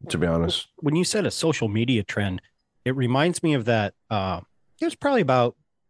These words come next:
Speaker 2: about, yeah, about, about a year ago, maybe, give or take, maybe a little less, maybe a little more. Um, that Russian song that came out, and everybody, mom or girl, and,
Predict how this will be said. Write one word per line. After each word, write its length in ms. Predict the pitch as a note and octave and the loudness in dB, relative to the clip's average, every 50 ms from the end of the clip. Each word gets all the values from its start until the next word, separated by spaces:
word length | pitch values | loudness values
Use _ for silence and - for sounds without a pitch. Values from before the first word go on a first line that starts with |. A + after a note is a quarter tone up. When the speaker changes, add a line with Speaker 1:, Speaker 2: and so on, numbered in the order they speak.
| _ _ _ _ _ _ _ _ _ _ _ _ | _ _ _ _ _ _ _ _ _ _ _ _
Speaker 2:
about, 120 | - A#3 - _ _ - - _ - | -10 -10 -10 _ _ -20 -20 _ -6
yeah, 240 | B3+ C#4 C#4 B3+ B3+ | -2 -2 0 0 -2
about, 220 | A#3+ - - - - _ _ _ _ - | -4 -6 -10 -12 -14 _ _ _ _ -4
about 240 | C#3+ F#3 A3 A#3 | -2 -2 0 2
a 40 | A3+ | 0
year 340 | D#3+ C3 B2 B2+ C3+ C3 A2+ | 0 2 2 2 2 2 2
ago, 380 | G#2 F2 F2+ F#2 F#2 - - _ _ _ - | 0 -2 -4 -8 -8 -12 -14 _ _ _ -2
maybe, 160 | C3 E3 - - D3+ C#3+ B2+ | -2 -2 -2 -4 -8 -8 -2
give 160 | C3+ E3+ - E3 | -2 -2 -2 -2
or 40 | |
take, 280 | - - - G#2+ G2+ - | -4 -4 -6 -6 -4 -2
maybe 240 | A#2 B2 B2+ C3 B2 | -2 0 0 2 2
a 60 | B2 | 2
little 200 | A#2+ A2+ A2 G2 | 2 0 0 0
less, 280 | G2 G2 G#2 G#2+ G#2 - - | -2 -2 -2 -2 -4 -4 -6
maybe 160 | G#2+ G2+ G#2 | -6 -4 -4
a 60 | G2+ G2+ | -2 -2
little 140 | G#2 G2+ | -2 -2
more. 280 | F#2+ F#2+ F#2+ F#2 F#2 G2 - - - _ _ _ _ _ _ C3 | -2 -2 -4 -4 -6 -8 -10 -14 -18 _ _ _ _ _ _ -2
Um, 300 | B2 A#2+ A#2 A2+ A#2+ - A2+ | 0 0 0 0 -2 -4 -2
that 160 | A#2 A2+ A2 | -4 -4 -2
Russian 420 | B2 A#2 D3 E3 D3+ - C3 G#2 F#2+ | 0 0 2 2 2 0 -2 -4 -4
song 320 | - - G2+ F#2 F2+ F2+ - _ _ | -4 -4 -4 -4 -6 -8 -12 _ _
that 80 | A2 - | -10 -6
came 200 | - - A#2+ A2+ | -4 -2 -2 0
out, 180 | G#2+ G2 F2+ - | -2 -2 -4 -8
and 100 | - G2+ - - | -12 -14 -8 -2
everybody, 800 | B2 D3 D3+ D#3 D3 C3+ C#3+ D3 C#3 C#3 C#3 C#3 B2+ A#2+ B2 - - - _ _ _ _ | -2 -2 0 0 -2 0 -2 0 0 0 0 0 0 -2 -6 -8 -12 -20 _ _ _ _
mom 580 | C3 A#2+ A#2+ B2 B2+ C3+ C#3 C#3 C#3 C3+ C3 B2+ | -2 0 2 2 2 2 2 4 2 2 2 0
or 80 | G#2 G2 | -2 -2
girl, 640 | G#2+ G#2 - C3 C3+ C#3+ C#3 C3+ C3 C3 C3 A#2 - | -6 -4 -2 0 2 4 4 4 2 2 0 -2 -4
and, 160 | A#2 G#2+ A2 | -6 -6 -6